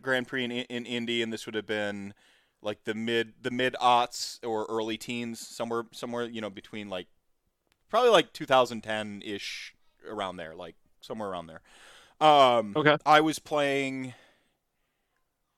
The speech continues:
Speaker 1: I think I was still on Survival Bant at the time, though I might have been on Icarid, depending on if it's earlier or later.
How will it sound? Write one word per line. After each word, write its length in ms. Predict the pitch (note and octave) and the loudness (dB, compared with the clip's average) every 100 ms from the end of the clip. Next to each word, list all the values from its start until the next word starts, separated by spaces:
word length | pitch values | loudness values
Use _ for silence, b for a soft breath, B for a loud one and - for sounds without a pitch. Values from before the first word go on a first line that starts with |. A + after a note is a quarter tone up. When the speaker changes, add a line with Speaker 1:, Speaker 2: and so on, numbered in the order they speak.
| _ _ | _ _
Speaker 1:
I 40 | |
think 300 | _ - E3+ | _ -8 0
I 80 | F3 | 2
was 160 | E3 D3+ | 2 -2
still 380 | - D#3 C#3+ C3 | -2 0 0 2
on 420 | B2+ B2 A#2 A2 _ | 2 2 0 -8 _
Survival 560 | - C3 A2+ A#2 A#2 | -10 -4 2 2 2
Bant 360 | G#2 A2 G#2+ - | -2 -2 -2 -4
at 100 | G#2+ | -8
the 80 | G#2 | -8
time, 400 | - A2 G2+ G2+ | -8 -6 -6 -8
though 120 | G2+ | -4
I 100 | G2 | -4
might 220 | G2 G2 G2 | -2 -6 -6
have 140 | F#2+ | -8
been 180 | G#2 F#2 | -8 -8
on 160 | F2+ F2+ | -8 -10
Icarid, 480 | F2+ - E2+ E2 E2+ | -14 -12 -12 -12 -12
depending 460 | F#2 - F2 E2+ E2+ | -16 -14 -14 -12 -14
on 160 | E2 | -14
if 100 | - | -16
it's 160 | - - | -20 -18
earlier 340 | F2+ E2 D#2+ | -16 -16 -18
or 40 | D2+ | -18
later. 300 | D2+ - | -20 -20